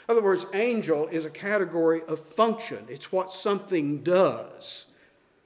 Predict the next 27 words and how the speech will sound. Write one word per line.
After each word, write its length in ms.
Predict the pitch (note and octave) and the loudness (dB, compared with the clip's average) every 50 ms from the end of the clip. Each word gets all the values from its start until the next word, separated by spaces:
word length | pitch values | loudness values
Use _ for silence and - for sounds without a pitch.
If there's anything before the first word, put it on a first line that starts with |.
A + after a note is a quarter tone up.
| _ _ _ _ _ _ _ _ _ _ _ _ _ _ _ _ _ _ _ _ _ _ _ _ _ _ _ _ _ _ _ _ _ _ | _ _ _ _ _ _ _ _ _ _ _ _ _ _ _ _ _ _ _ _ _ _ _ _ _ _ _ _ _ _ _ _ _ _
So 100 | - F#3+ | 0 2
when 200 | F#3+ F#3+ G#3 G#3 | 4 4 4 4
I 100 | G#3 G3 | 4 2
say 460 | - - - - B3 A#3 A#3 A3+ A3+ | 0 -4 -2 0 2 4 6 6 6
that 200 | G#3 G3 F#3 F#3+ | 4 2 0 0
we're 80 | G3 F3+ | -2 -4
talking 360 | F3+ - G#3+ A3+ G3+ G#3+ A3+ | -4 -2 -2 -2 0 0 0
about 280 | E3 F3+ F3 F3 F3 F3+ | 0 0 -2 -2 -2 -6
the 140 | G3 G3+ - - - - | -8 -8 -10 -12 -4 -2
angel 580 | G3+ A3+ A#3 A#3 A3+ A3 G#3 F3 D#3+ F3+ F3 | 2 2 4 4 4 2 0 0 0 0 2
of 160 | E3+ E3 E3 | 2 0 0
the 100 | E3 F3 | -2 -4
Lord, 360 | F3 F3+ F#3+ G3+ F#3+ F#3+ F#3 F#3 | -2 0 2 2 2 2 0 -2
I'm 400 | F3+ F3+ F3+ F3 F#3 F3+ F#3 G3 | -4 -4 -4 -4 -4 -6 -4 -4
not 260 | G3 G3+ G#3+ G#3+ G#3 | -2 -2 0 2 2
embracing 840 | F#3+ F3+ E3+ F3+ F#3+ G3+ G3+ G3 F#3+ - - F#3+ E3+ E3 E3 D#3 D3 | 2 2 0 0 0 2 0 0 -2 -2 -2 -2 0 0 0 0 0
the 240 | D#3+ D#3 D3+ D3 C#3+ | 0 0 -2 -2 -2
Jehovah's 420 | C#3+ E3+ D3 F#3 G3 F#3 E3 - | -2 -2 0 0 -2 -2 -4 -4
Witness 400 | D#3+ F3 F#3+ F#3 F3+ E3 D#3 - | -4 -4 -4 -4 -6 -8 -8 -6
heresy 540 | - F3 F3+ E3+ D#3 D3+ - - F3+ E3+ E3 | -4 -2 0 0 0 -2 -4 -6 -6 -6 -4
that 340 | E3 E3 D#3+ E3 E3 - - | -2 -2 -2 -4 -4 -8 -12
Jesus 560 | - E3 F3 F3+ F3+ D#3+ D#3+ E3 D#3 D3 D3+ | -8 -6 -6 -4 -4 -4 -4 -4 -6 -4 -4
is 220 | D#3+ D#3 D3+ D3 | -6 -6 -4 -4
an 100 | D3+ D3 | -4 -4
angel, 640 | D#3 E3 E3+ F3 E3+ D#3 C3 A2+ B2 G2 G2 A#2 C3 C3+ | -2 0 0 0 0 0 -2 -4 -8 -10 -12 -12 -12 -8
you 100 | C3+ D3 | -6 -4
know, 320 | C#3 C3 B2 A#2+ B2 - | -4 -2 -2 -4 -4 -8